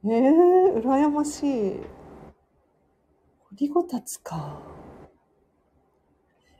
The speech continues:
おこたつがね、ぬくぬくでね、いい季節になりましたね。そしたら、本当に楽しそう。いや、そういうことなんですよ。<laughs> どういうこと？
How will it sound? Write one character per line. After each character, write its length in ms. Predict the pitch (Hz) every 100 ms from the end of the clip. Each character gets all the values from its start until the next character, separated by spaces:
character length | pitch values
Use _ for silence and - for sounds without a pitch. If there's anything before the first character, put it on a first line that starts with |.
| _
お 60 | 196
こ 140 | 196
た 120 | -
つ 160 | 233 240
が 140 | 226
ね、 220 | 202 233 262
ぬ 160 | 247
く 160 | 240 220
ぬ 160 | 226
く 160 | 226 226
で 120 | 226
ね、 320 | 220 226 247 233 233
い 20 |
い 40 | 220
季 120 | -
節 300 | - 262 -
に 80 | 202
な 100 | 190
り 80 | 208
ま 140 | 262
し 80 | 302
た 120 | 233
ね。 240 | 214 233 285
そ 180 | 240
し 120 | 220 -
た 140 | 196
ら、 260 | 185 175 -
本 320 | 220 202 208 -
当 120 | 208
に 360 | 190 190 185 - - -
楽 260 | 214 226 240
し 40 |
そ 680 | - - 254 226 202 170 - -
う。 20 |
い 40 | - - - - - _
や、 100 | -
そ 320 | 196 - 370 440
う 20 |
い 420 | 440 415 392 370 202
う 60 | - - - - - _ _
こ 100 | -
と 120 | 320
な 120 | 330 180
ん 60 |
で 60 | 160
す 160 | -
よ。 120 | - - - - - - - - - - -
<laughs> 920 | - _ - _ _ - 427 370 _
ど 200 | 185 254
う 80 | 349
い 100 | 220
う 60 |
こ 100 | 220
と？ 300 | 247 190 220